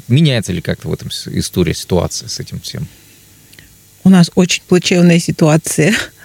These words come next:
Speaker 2: <laughs> потому что сейчас у нас уже более чем пятьдесят процентов вакантных мест.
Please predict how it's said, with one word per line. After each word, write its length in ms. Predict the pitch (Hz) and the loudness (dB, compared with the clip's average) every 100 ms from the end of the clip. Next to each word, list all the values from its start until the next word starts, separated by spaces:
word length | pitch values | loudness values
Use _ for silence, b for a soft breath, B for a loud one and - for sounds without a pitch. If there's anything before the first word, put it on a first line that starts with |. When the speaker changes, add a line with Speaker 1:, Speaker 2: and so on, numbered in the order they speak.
| B | B
Speaker 2:
<laughs> 360 | B 262 202 - | B 0 -4 -4
потому 320 | 226 226 226 | 0 4 4
что 460 | 226 - 208 196 185 | 2 2 4 6 4
сейчас 420 | - 202 - 240 226 | 2 0 2 2 4
у 20 | |
нас 240 | 208 190 | 4 4
уже 420 | 196 190 196 185 | 4 6 6 6
более 340 | 170 190 202 185 | 6 4 4 2
чем 200 | - 190 | 4 2
пятьдесят 440 | 185 170 - 180 | 4 0 2 0
процентов 540 | - 170 - 220 202 170 | 0 -2 2 2 4 2
вакантных 520 | 165 175 185 - 170 | 2 4 2 2 0
мест. 420 | 160 165 - - | 2 0 -2 -8